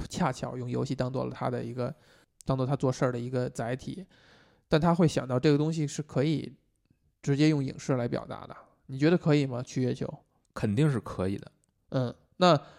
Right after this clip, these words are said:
Speaker 2: 效果肯定是不一样。
Speaker 1: 只用游戏所带来的不一样的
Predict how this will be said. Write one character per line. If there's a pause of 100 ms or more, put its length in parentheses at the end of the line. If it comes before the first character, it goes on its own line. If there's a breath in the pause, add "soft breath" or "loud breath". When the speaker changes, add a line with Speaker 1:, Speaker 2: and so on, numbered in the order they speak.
(280 loud breath)
Speaker 2:
效
果
肯
定
是
不
一
样。
Speaker 1:
只
用 (120)
游
戏 (520)
所
带
来
的
不
一
样
的